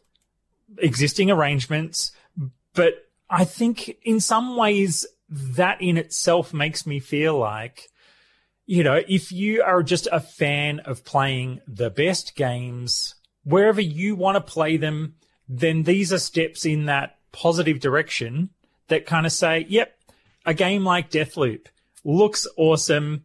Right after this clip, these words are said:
At launch, it's gonna be PlayStation exclusive. The next time that company makes a cool new game, that'll come out everywhere at the same time. And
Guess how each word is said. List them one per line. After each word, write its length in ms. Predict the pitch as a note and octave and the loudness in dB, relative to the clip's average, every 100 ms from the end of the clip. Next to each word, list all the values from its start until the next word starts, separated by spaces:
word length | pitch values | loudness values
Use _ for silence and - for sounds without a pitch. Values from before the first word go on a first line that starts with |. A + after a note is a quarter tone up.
| _ _ _ _ _ _ _ _ | _ _ _ _ _ _ _ _
At 240 | C3 B2 - | -6 -4 0
launch, 380 | E3 G#3 G#3 | 4 4 4
it's 160 | F3 - | 0 -2
gonna 240 | - D#3+ | 0 0
be 160 | C#3 C#3 | 0 -2
PlayStation 560 | - C#3+ C3+ D3 - C3+ | 0 0 2 -2 -2 -10
exclusive. 880 | - - C3 B2+ C3+ C3 B2+ - _ _ _ _ _ | -10 -6 -4 -4 -2 -2 -4 -12 _ _ _ _ _
The 100 | D3 | 0
next 300 | D#3+ G#3 - | 0 0 -4
time 500 | - E3+ F3 F3 F3 C3+ | 0 2 2 0 -4 -2
that 320 | C#3+ F3+ - | 0 0 -4
company 640 | - F3+ D#3+ D#3 D#3 E3 D#3+ | -4 -2 -2 -2 -2 -4 -6
makes 480 | D3 D3+ D#3 - - | -2 -2 -2 -8 -6
a 80 | B2 | -6
cool 320 | - - F3+ | -6 0 2
new 220 | F#3+ F3 | 2 0
game, 460 | D#3 C#3+ C#3+ C#3+ C#3+ _ _ - | 0 0 0 -2 -6 _ _ -14
that'll 400 | D#3+ A#2 C#3 D#3 | -4 0 0 0
come 240 | - D3+ | -2 -2
out 220 | D3 D3 - | 0 -2 -2
everywhere 500 | C#3+ C#3 C#3 C#3 C3 | -4 -2 0 2 2
at 80 | C3+ | 0
the 60 | C#3 | -6
same 320 | - C3 B2+ | -6 -6 -6
time. 400 | - G#2+ G#2 G#2+ _ _ _ _ | -8 -8 -10 -18 _ _ _ _
And 600 | - B2 B2 B2 B2 A#2+ | -2 -2 -2 -4 -8 -10